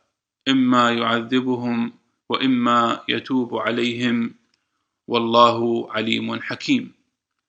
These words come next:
كحال الأحناف قبل بعث الرسول محمد صلى الله عليه وآله،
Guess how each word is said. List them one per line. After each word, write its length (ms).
كحال 300
الأحناف 640
قبل 420
بعث 300
الرسول 600
محمد 520
صلى 480
الله 420
عليه 400
وآله، 600